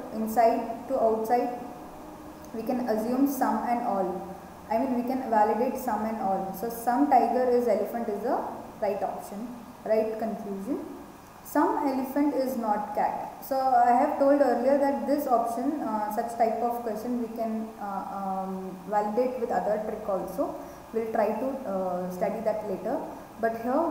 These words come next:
I am, we can see it by the Venn diagram also that some elephant these elephant, which is having a relationship with dog, is not cat, right? Since no dog is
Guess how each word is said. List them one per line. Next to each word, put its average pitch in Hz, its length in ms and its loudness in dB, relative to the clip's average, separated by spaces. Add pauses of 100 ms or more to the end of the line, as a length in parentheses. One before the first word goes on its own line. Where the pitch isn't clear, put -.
I 202 120 0
am, 214 440 -2
we 220 60 -4
can 254 400 -4
see - 220 -10 (120)
it - 120 -8
by 226 120 0
the 226 120 -2
Venn 196 240 -4
diagram 208 360 -2
also 180 380 -4
that 254 140 -2 (520)
some 359 280 2
elephant 214 480 0 (460)
these 269 320 0
elephant, 190 500 0 (180)
which 220 180 -4
is 240 180 -4
having 214 320 0
a 254 60 4
relationship 220 640 -4
with 220 520 -8
dog, 190 500 2 (420)
is 254 180 2
not 190 440 -4
cat, - 300 -4 (1200)
right? 247 300 0 (760)
Since - 600 -4
no 214 360 2
dog 269 300 6
is 285 140 4